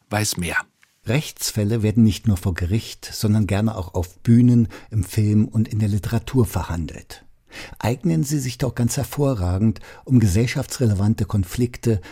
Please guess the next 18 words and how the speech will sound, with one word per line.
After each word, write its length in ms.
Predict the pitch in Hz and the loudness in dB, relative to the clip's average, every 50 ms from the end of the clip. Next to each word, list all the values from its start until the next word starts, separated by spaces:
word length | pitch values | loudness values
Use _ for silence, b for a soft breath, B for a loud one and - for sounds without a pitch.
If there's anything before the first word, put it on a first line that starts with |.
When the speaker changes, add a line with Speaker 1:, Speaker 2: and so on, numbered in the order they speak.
| B B | B B
Speaker 2:
und 140 | B - - | B -6 0
moralische 580 | - 131 113 85 87 95 101 113 127 117 - 101 | 2 2 2 2 0 0 0 0 -2 -2 -2 -4
Fragen 480 | - - - 104 95 101 107 113 113 | -4 -2 -2 -2 -2 -2 0 -2 -2
von 240 | 95 - - 92 85 | -2 -2 -4 -4 -4
Schuld 440 | - - - - 127 131 131 - - | -4 -6 -2 -2 -2 -2 -2 -4 -6
und 200 | - 104 98 87 | -4 -4 -4 -2
Sühne 500 | - 104 104 110 120 123 123 120 117 B B B B B B B | 0 2 6 8 8 8 8 8 6 B B B B B B B
vor 140 | - 135 | -6 -4
einem 200 | - 131 131 143 139 | 0 0 0 0 0
oft 220 | 139 135 - - | -2 -4 -4 -4
als 300 | 147 151 131 - - - | -6 -6 -6 -6 -8 -8
zweifelhaft 640 | - - - 107 127 123 - 110 90 101 - - - | -6 -4 -2 -2 -2 -2 0 0 0 -2 -2 -4 -6
empfundenen 640 | 104 98 - - 120 113 107 98 104 107 107 104 98 | -6 -6 -4 0 2 2 2 4 4 4 4 4 4
System 460 | 92 98 90 - - - 104 98 110 | 2 0 -2 -2 -2 0 0 2 2
der 140 | 107 110 95 | 0 0 0
Rechtsprechung 680 | 107 104 - - - - - - 87 - - 90 85 | 0 0 -2 -4 -8 -10 -6 -4 -2 -2 -2 -4 -4
zu 160 | - - 123 120 | -4 -6 -8 -6
erörtern. 720 | - 107 101 98 104 95 85 85 - 80 76 73 - | -6 -6 -6 -4 -2 -2 -2 -2 -4 -6 -8 -8 -10